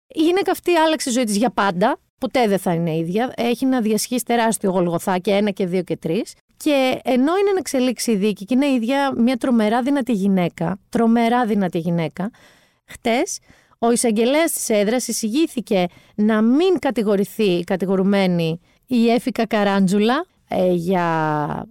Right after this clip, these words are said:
βαριά σωματική βλάβη, αλλά για ανθρωποκτονία και μάλιστα με πιθανό δόλο και μάλιστα με σώαστας φρένας, με ηρεμία, με ψυχική ηρεμία.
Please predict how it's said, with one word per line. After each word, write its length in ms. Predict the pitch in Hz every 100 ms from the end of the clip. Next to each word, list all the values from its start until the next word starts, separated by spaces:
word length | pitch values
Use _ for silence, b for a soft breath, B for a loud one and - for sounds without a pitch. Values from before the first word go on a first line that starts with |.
| _
βαριά 340 | 190 202 196
σωματική 360 | - 185 170 185
βλάβη, 400 | 170 175 175 285
αλλά 160 | 247
για 140 | 240 214
ανθρωποκτονία 920 | 196 190 196 - 190 190 196 226 359 _ _ _ _ _ _
και 140 | 254
μάλιστα 440 | 233 277 339 330 294
με 100 | 269
πιθανό 360 | - 247 254
δόλο 480 | 202 202 220 262 370 - b b _
και 140 | 247
μάλιστα 680 | 226 254 302 349 - 349 370 370 B B
με 220 | 240 254 254 254 247 247 240 233 233 - -
σώαστας 400 | 339 302 202 -
φρένας, 380 | 190 180 170 180
με 100 | 202
ηρεμία, 480 | 196 196 262 226
με 100 | 175
ψυχική 440 | 170 - - 175 247
ηρεμία. 520 | 262 220 208 170